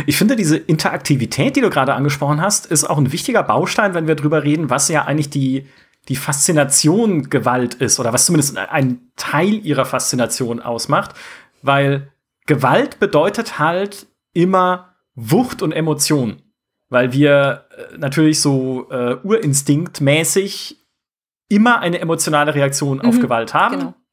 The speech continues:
Speaker 1: Sei es als alter Warnmechanismus, dass wir sagen, „Oh, wo Gewalt ist, muss ich aber vorsichtig sein, weil wenn da die anderen Affenmenschen sich gegenseitig die Köpfe einhauen, gehe ich lieber wieder auf meinen Baum zurück hier.“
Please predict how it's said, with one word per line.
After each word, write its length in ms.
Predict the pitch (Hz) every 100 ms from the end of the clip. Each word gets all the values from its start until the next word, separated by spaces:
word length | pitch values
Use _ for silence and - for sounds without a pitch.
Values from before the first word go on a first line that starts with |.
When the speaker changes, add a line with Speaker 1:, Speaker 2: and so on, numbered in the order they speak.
| -
Speaker 1:
Sei 140 | 131
es 120 | 151
als 240 | - 135 139
alter 380 | 147 143 139 123
Warnmechanismus, 720 | 147 214 208 208 220 247 220
dass 160 | 147 147
wir 60 |
sagen, 220 | 135 131 135
„Oh, 220 | 160 185 - _ _ _ _ -
wo 140 | 120
Gewalt 420 | 135 123 120 147
ist, 180 | 170 190
muss 140 | 165 147
ich 120 | 147
aber 160 | 131
vorsichtig 560 | - 165 220 180 - 143
sein, 400 | 127 117 156 240 - - _
weil 280 | 123 123 120
wenn 180 | 131
da 180 | 131 131
die 200 | 117 131
anderen 320 | 143 151 165
Affenmenschen 640 | - 165 170 147 165 - 196
sich 180 | 135 -
gegenseitig 400 | 131 127 123 -
die 60 |
Köpfe 360 | - 135 139 165
einhauen, 540 | 151 151 160 175 190
gehe 100 | 127
ich 100 | 117
lieber 200 | 131 123
wieder 180 | 127 151
auf 120 | -
meinen 240 | 214 214 180
Baum 240 | 110 110
zurück 300 | - 127 175
hier.“ 240 | - 196